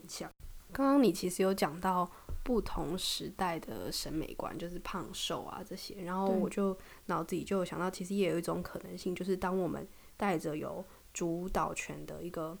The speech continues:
Speaker 1: 角度去看待的话，也许就会发现有一些人他可能是一般人眼光中觉得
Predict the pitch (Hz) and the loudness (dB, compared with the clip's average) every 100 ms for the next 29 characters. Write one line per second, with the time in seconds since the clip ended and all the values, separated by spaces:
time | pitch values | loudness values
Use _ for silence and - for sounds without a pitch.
0 | - - - - 139 - 196 175 175 165 | -14 -20 -12 -2 -2 0 -2 -2 -4 -4
1 | 165 156 156 - 165 160 160 185 202 185 | -4 -4 -4 -6 -6 -2 0 0 0 2
2 | 208 208 202 233 180 156 202 208 147 160 | 2 4 2 4 4 2 2 2 2 0
3 | 196 - 160 147 143 - - 208 190 226 | -4 -2 -4 -4 -6 -10 -4 0 2 2
4 | 220 180 170 160 131 95 143 156 147 160 | 2 2 2 0 0 -2 -4 -4 -4 -6
5 | - - - - | -6 -8 -8 -8